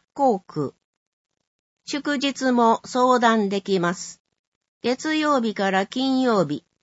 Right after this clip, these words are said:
午前九時から午後六時。藤松地域包括支援センター。電話六二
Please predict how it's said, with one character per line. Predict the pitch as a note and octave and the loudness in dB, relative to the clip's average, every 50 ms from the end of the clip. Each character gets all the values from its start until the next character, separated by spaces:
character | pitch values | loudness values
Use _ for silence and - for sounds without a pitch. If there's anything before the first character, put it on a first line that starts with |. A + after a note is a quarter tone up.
| _ _ _ _ _ | _ _ _ _ _
午 | - C#4 D4+ D4+ | 0 0 0 2
前 | - C#4+ C#4+ C#4 C4+ C4 | 2 2 2 2 2 0
九 | - D4+ C#4+ | -2 -4 -2
時 | B3+ B3+ A#3+ | -2 -2 -2
か | - G3 F3+ | 0 0 2
ら | E3+ E3 E3 | 2 2 2
午 | A3 B3 A3+ | 0 0 0
後 | F#3+ E3+ - | 0 -2 -2
六 | F3 G3+ G#3 - - C4+ F#3+ | -2 -2 -2 -2 -2 -2 -2
時。 | D3+ C#3+ - _ _ _ _ _ _ _ _ _ _ _ _ _ _ _ _ _ _ | -4 -6 -10 _ _ _ _ _ _ _ _ _ _ _ _ _ _ _ _ _ _
藤 | _ D4 D4+ D4 E4 E4 D#4+ | _ -8 -4 -2 0 2 2
松 | D4+ C4 A#3+ - - G#3+ A3 | 2 2 2 0 -2 -4 -4
地 | A3 - - D#4+ C#4+ | -2 -2 -2 -2 -2
域 | B3+ - - G#3+ G#3+ | -2 -2 -2 -2 -2
包 | B3 C4 C4 C4+ | 0 0 0 0
括 | C4+ - B3+ B3+ - B3 B3 | 0 -2 -4 -4 -6 -6 -8
支 | - - A#3+ B3 A#3+ | -6 -4 -2 0 2
援 | A#3+ A#3 A#3 A3+ | 2 2 0 0
セ | - - G#3+ F#3 | -2 -2 0 0
ン | F3 D#3 | -2 -2
タ | - - C3 B2 B2 G#2 - _ _ _ _ _ _ _ _ - | -4 -4 -4 -4 -4 -6 -10 _ _ _ _ _ _ _ _ -4
ー。 | |
電 | A3 B3+ C#4+ D4 C#4+ C#4 C4 | -2 0 0 0 0 0 0
話 | C4 C4 B3 - - | 2 2 2 0 -2
六 | F#3+ G#3 G#3+ A3 - A#3+ A3+ | -2 -4 -4 -2 -2 0 0
二 | A3 G#3+ G#3+ F#3+ E3 C#3 G2 | 2 2 2 2 0 -2 -4